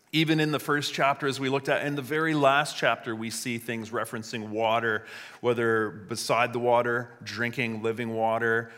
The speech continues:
on the water, or getting to the other side, which we're kinda looking into. So last week, as we were looking at our context, at the beginning of, of Mark chapter four, it was saying how once again Jesus began teaching by the lake shore, or the waterside, if you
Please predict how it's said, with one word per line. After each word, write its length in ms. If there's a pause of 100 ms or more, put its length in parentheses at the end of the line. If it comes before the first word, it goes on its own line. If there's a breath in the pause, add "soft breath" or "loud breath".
(100)
on 220
the 80
water, 800
or 180
getting 280
to 120
the 120
other 240
side, 580
which 160
we're 60
kinda 240
looking 380
into. 360
So 180
last 460
week, 220
as 160
we 100
were 80
looking 380
at 120
our 120
context, 800 (340 loud breath)
at 140
the 80
beginning 540
of, 260
of 200
Mark 300
chapter 420
four, 680 (240 loud breath)
it 220
was 180
saying 380
how 200
once 340
again 360
Jesus 340
began 400
teaching 500
by 160
the 120
lake 320
shore, 640
or 360
the 100
waterside, 800
if 160
you 220